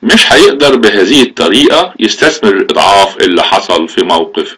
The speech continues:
الأسود، بل على العكس يمكن العمود جي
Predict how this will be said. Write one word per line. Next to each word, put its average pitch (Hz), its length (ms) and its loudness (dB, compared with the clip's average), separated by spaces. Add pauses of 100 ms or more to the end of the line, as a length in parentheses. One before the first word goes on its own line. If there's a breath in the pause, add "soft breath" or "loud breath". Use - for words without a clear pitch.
الأسود، - 400 -2 (640)
بل 185 200 0
على 139 220 2
العكس 127 580 0
يمكن 165 580 0
العمود 107 480 0
جي 123 460 -2